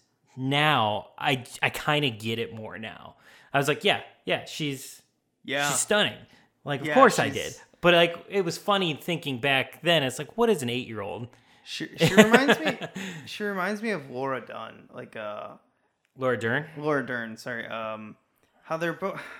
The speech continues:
Speaker 2: I don't know, they're both really pretty and, and, and really good shape and all that stuff. And they can do whatever role they want, but they're never, like, classified as the stunners.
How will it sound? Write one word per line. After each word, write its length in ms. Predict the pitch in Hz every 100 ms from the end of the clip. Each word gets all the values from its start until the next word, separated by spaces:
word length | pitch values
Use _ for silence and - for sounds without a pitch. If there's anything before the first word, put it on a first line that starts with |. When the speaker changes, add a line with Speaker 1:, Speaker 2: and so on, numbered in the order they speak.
| - - _ _ _ _
Speaker 2:
I 80 | 156
don't 80 | 185
know, 80 | 190
they're 160 | 151
both 320 | 147 156 147 135
really 240 | 143 143
pretty 320 | 139 143 139
and, 160 | 123 117 -
and, 380 | 131 120 117 - _ _ _ _ _ _ _ -
and 320 | 131 123 143 127
really 320 | 135 165 160
good 180 | 151 151
shape 400 | - 143 139 135
and 200 | 131 -
all 240 | 135 135 151
that 180 | 131 127
stuff. 300 | - 123 -
And 80 | 123
they 60 |
can 120 | 131
do 160 | 123 147
whatever 600 | 135 131 151 156 160 151 - _
role 260 | 139 147 147
they 120 | 143
want, 440 | 120 113 120 156 - _ _ _ -
but 160 | 165
they're 120 | 208
never, 540 | 180 170 175 185 226 202
like, 320 | 180 147 -
classified 920 | - - 147 147 143 - 127 113 107
as 200 | 110 117
the 120 | 123 123
stunners. 720 | - 123 107 98 107 -